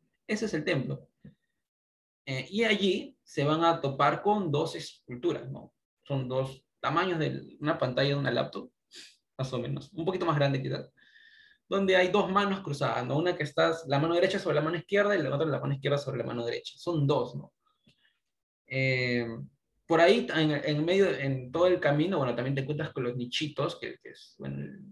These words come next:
el guía comenta, ¿no? De que son, eh, lugares donde se criaban, ¿no? Distintos animales.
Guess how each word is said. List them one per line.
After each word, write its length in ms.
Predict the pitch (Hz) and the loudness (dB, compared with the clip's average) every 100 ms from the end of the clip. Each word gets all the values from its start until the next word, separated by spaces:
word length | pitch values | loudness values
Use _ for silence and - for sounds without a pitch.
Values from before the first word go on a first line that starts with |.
| - - _ | -20 -20 _
el 160 | 123 120 | -8 -6
guía 260 | 123 131 131 | -2 -2 -2
comenta, 460 | 131 135 123 135 | -6 -6 -6 -6
¿no? 100 | 135 | -6
De 120 | 143 | -8
que 100 | 139 | -12
son, 280 | - 127 127 - _ _ _ _ _ | -12 -12 -12 -16 _ _ _ _ _
eh, 840 | - 123 120 117 113 113 113 117 139 - | -12 -6 -4 -4 -4 -4 -4 -6 -8 -6
lugares 360 | 131 131 139 | -2 0 0
donde 200 | 131 120 | -2 -4
se 140 | - - | -6 -8
criaban, 540 | 120 117 123 113 110 | -2 0 0 0 -2
¿no? 80 | 113 | -6
Distintos 380 | 113 123 123 120 | -10 -10 -8 -8
animales. 580 | 117 113 113 - - | -6 -4 -6 -8 -14